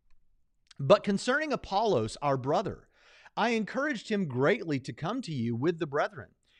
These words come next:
And it was not at all his desire to come now, but he will come when he has opportunity."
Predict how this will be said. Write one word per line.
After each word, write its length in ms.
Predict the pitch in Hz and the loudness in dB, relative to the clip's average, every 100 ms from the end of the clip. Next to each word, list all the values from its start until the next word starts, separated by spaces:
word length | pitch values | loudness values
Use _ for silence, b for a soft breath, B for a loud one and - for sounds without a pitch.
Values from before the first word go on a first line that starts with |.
| b | b
And 140 | - 247 | 0 2
it 60 | |
was 120 | 220 | 2
not 220 | 165 220 220 | 2 2 2
at 160 | 180 175 | 0 2
all 340 | 175 220 170 | 4 4 4
his 260 | 147 175 170 | 4 2 2
desire 600 | 151 156 139 156 175 135 | 0 0 2 2 2 0
to 140 | 143 | -4
come 320 | 135 143 127 | -4 -2 -2
now, 360 | 135 185 151 - - _ _ - | -2 -4 -6 -8 -20 _ _ -4
but 80 | 190 | -2
he 100 | 294 | 2
will 220 | 277 240 | 4 4
come 460 | - 113 104 170 - | 4 -2 -2 -6 -6
when 220 | 151 165 | -2 0
he 160 | 165 127 | 0 0
has 280 | 131 127 - | 0 -2 -2
opportunity." 800 | 120 110 135 - 185 92 - | -2 -2 -4 -6 -6 -8 -12